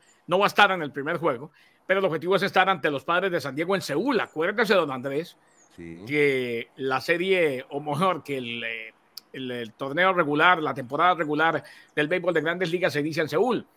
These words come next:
Speaker 1: Enfrentó al relevista de los Dodgers, J P Feierstein. Ohtani, recta, envió la pelota por encima de la cerca entre el jardín central y el derecho.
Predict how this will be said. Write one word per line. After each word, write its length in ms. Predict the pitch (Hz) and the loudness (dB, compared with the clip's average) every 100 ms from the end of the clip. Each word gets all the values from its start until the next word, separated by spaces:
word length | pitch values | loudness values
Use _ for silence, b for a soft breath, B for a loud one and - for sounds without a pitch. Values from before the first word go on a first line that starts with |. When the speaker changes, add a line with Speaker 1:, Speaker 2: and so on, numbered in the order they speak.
| _ _ _ _ | _ _ _ _
Speaker 1:
Enfrentó 480 | 196 185 220 190 262 | 0 2 2 6 4
al 100 | 262 | 6
relevista 420 | 262 208 226 240 | 4 4 4 6
de 80 | 214 | 6
los 160 | 170 | 4
Dodgers, 440 | 151 220 220 214 - _ _ _ - | 2 0 0 -2 -6 _ _ _ -2
J 160 | 143 233 180 - | 8 8 8 0
P 220 | 226 - - | -4 -6 0
Feierstein. 640 | 233 233 185 - 123 110 _ _ _ _ _ _ _ _ - | 4 4 2 -2 -6 -10 _ _ _ _ _ _ _ _ 0
Ohtani, 640 | 190 254 254 220 147 - | 4 8 8 6 -2 -8
recta, 500 | 147 240 240 - 240 | 2 4 4 4 2
envió 240 | 202 185 226 | 2 2 4
la 180 | 220 - | 4 2
pelota 400 | 180 214 208 170 | 0 2 2 2
por 160 | 175 | -2
encima 340 | 160 196 208 180 | -4 -4 0 0
de 80 | |
la 100 | 160 | 0
cerca 360 | 151 233 233 208 | 0 0 2 0
entre 180 | 170 160 | 0 -4
el 100 | 151 | -2
jardín 340 | 160 165 214 | -2 0 -2
central 440 | 165 151 151 208 180 | -2 -2 0 0 0
y 40 | |
el 100 | 160 | -2
derecho. 680 | 156 226 254 - 233 202 | 2 2 2 4 4 4